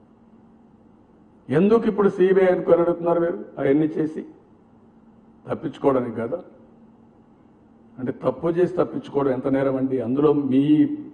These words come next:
రిలేటివ్, మీ చిన్నాన్న, మీ చిన్నాన్న చనిపోతే కూడా నీకు కరుణ లేకపోతే, అది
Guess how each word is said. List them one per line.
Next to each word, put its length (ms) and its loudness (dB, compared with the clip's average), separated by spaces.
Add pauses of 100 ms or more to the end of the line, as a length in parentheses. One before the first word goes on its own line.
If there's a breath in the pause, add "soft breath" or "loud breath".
(120)
రిలేటివ్, 480 -2 (460)
మీ 60 -8 (120)
చిన్నాన్న, 400 -2 (800)
మీ 80 -2 (120)
చిన్నాన్న 400 2 (100)
చనిపోతే 480 0
కూడా 180 4
నీకు 160 -4
కరుణ 200 -2 (100)
లేకపోతే, 520 -8 (640 soft breath)
అది 120 -2